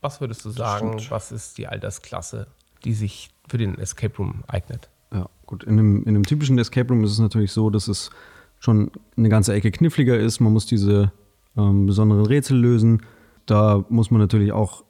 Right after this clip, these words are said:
Speaker 2: äh, flüssig für lesen können und braucht so ein gewisses Verständnis für Dinge. Von daher würde ich sagen, den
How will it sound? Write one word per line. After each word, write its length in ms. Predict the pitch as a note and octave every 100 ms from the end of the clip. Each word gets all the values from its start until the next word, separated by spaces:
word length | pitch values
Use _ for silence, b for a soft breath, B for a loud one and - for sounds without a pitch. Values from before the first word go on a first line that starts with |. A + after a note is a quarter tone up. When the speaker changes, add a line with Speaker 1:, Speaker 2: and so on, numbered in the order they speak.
| _ G#2+
Speaker 2:
äh, 160 | G#2
flüssig 340 | - B2+ A2+ -
für 100 | A#2
lesen 340 | B2 B2 A#2
können 480 | - A2+ A2 A2 G#2
und 360 | G2+ - - -
braucht 200 | F#2+ -
so 80 |
ein 60 | G#2
gewisses 260 | G2 F#2+ -
Verständnis 500 | G#2+ - C3 B2 -
für 120 | A2+
Dinge. 340 | A#2 A2+ A2+ B B B B B _
Von 160 | G#2 G2
daher 240 | G2+ G2
würde 140 | G2+
ich 100 | G2
sagen, 480 | - G2 G2 G2+ G2+
den 420 | G2+ G2 F#2+ F#2+